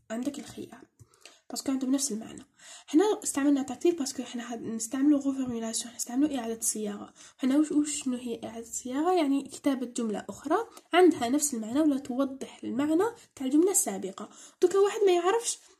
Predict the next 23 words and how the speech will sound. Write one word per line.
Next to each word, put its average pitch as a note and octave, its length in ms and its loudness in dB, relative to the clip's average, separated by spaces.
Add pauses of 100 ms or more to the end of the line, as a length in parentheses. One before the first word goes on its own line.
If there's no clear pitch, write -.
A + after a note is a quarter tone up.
(140)
تابلت D#4+ 400 6
تاكتيل، - 500 -8 (880)
اش - 80 -8
معناتها C4 300 4
لو A#3+ 300 -2
مو D4+ 160 6
تاكتيل؟ - 520 -8 (500)
أنا G#4+ 80 4 (160)
نستعمل D#4 280 8
غوفورميلاسيون C4+ 680 2
باش D#4 200 4
هذاك D4+ 160 4
القارئ F4 360 0 (160)
يفهم. C4 400 0 (400)
Autrement B3+ 720 2
dit, G#4+ 160 4 (320)
l'ardoise G4 640 6 (100)
électrique، G#3+ 640 -6
اللوحة G4 680 6
الرقمية C#4 800 0
أو A3+ 160 -4
ال-، A3 220 -6
ال-، - 380 -8